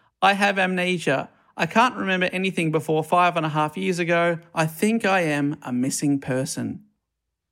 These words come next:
The story of a man who was thought dead reappearing after all this time hit the front page of the papers all around the U K, and the police had to call a press conference. They said of John,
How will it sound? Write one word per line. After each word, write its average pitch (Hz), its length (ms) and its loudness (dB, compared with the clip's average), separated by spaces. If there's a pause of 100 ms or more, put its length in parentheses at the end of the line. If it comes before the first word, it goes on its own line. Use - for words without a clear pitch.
(380)
The 175 80 -2
story 269 300 4
of 233 80 2
a 214 60 0
man 202 280 4
who 190 100 2
was 175 120 0
thought 208 300 2
dead 175 240 2
reappearing 185 460 2
after 156 240 -2
all 175 160 0
this 165 140 -2
time 165 240 2
hit 170 140 -2
the 165 80 -6
front 185 340 0
page 165 280 2
of 156 80 -4
the 156 60 -2
papers 151 360 -2
all 185 260 2
around 165 180 2
the 151 80 0
U 147 140 0
K, 131 440 -2
and 156 100 -2
the 151 60 0
police 175 500 -2 (300)
had 165 160 2
to 165 80 -6
call 160 200 2
a 151 40 -2
press 160 260 -2
conference. - 540 -6 (460)
They 160 100 2
said 180 300 0
of 156 160 0
John, 156 420 2